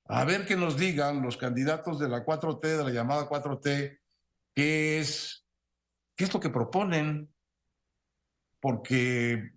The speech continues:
hasta ahora no hacen más que hacerse eco de lo que dice el presidente, hasta ahora no proponen más que más de lo mismo. Claro, Ebrard encontró una fórmula,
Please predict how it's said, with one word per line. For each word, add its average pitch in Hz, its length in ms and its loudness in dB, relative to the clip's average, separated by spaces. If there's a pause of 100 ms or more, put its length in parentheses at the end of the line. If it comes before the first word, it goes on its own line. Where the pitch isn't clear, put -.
hasta 107 280 2
ahora 202 220 2
no 165 260 0
hacen 160 300 -2
más 120 200 -4
que 127 80 -2
hacerse 139 420 0
eco 135 300 -2
de 113 80 0
lo 101 140 -6
que 104 120 -4
dice 117 240 0
el 110 80 -4
presidente, 98 840 -2 (520)
hasta 117 280 0
ahora 143 260 2
no 143 160 0
proponen 127 560 0
más 107 180 -2
que 104 120 -6
más 113 220 2
de 120 100 0
lo 123 80 0
mismo. 151 500 -2 (500)
Claro, 139 400 2
Ebrard 165 340 2
encontró 160 340 -2
una 160 140 0
fórmula, 156 640 0